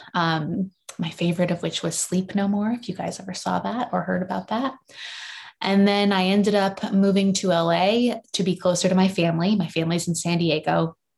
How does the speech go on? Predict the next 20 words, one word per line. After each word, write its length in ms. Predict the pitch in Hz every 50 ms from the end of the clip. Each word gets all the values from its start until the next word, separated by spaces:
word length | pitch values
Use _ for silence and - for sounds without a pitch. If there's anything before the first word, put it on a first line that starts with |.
| _ _ _ _ _ _ _ _ _ _ - -
um, 560 | 180 190 180 175 170 170 170 170 - - - _ _ _ _ _ _ _ _ _ _ _ _ _ _ _ _
because 840 | - 190 185 185 - - - 185 180 175 175 175 170 165 - - -
my 140 | 175 170 175
dad 260 | 180 156 147 160 165
was 200 | 196 190 - -
sick 420 | - 165 170 175 - - - - -
and 400 | 190 180 175 170 170 165 165 - -
I 60 | 180
needed 340 | 175 175 165 165 160 160 165 -
to 280 | - 175 170 165 170
be 340 | 165 - 165 165 170 170 165
on 220 | - 143 160 165 160
the 60 | 160
same 300 | - - 160 165 170 170
coast 480 | 165 - 185 180 196 208 208 - - -
as 160 | 180 180 180
my 100 | 190 196
parents. 600 | 190 175 165 165 165 - - - - - - - - - - - - - - - - - - - _ _ _ _ _ -
Um, 640 | - 185 175 170 170 170 165 165 165 165 170 - - _ _ _ _ _ _ _ - - _ -
and 880 | - 196 190 185 185 185 180 180 175 175 175 175 170 - - - -